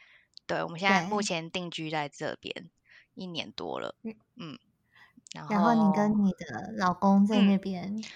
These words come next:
Speaker 1: 就是我们，呃，一九年的时候结束我们非洲的旅程之后，就先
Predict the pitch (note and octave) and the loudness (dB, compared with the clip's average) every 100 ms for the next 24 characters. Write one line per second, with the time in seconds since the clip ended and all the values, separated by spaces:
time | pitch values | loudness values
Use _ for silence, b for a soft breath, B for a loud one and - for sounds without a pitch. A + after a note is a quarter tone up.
0 | B B B _ - C4 C#4+ G#3+ F3+ F3 | B B B _ 0 4 6 6 6 6
1 | F3 - F#3 F3 F3 E3+ E3+ E3+ _ _ | 4 4 2 2 2 -2 -4 -8 _ _
2 | _ - C4 A#3 G3+ F3+ F3 F3+ F#3 F#3 | _ 0 2 6 6 6 2 4 2 2
3 | F3 F#3+ F#3 E3 D#3 - E3+ F3+ E3 D#3 | 0 0 -2 -2 -4 0 0 0 -2 -4
4 | D3 - D3+ D3 E3+ F3 E3+ F3 E3 D#3 | -6 -8 -10 -8 -4 -2 -2 -4 -4 -4
5 | D3 - F3 | -4 -4 -2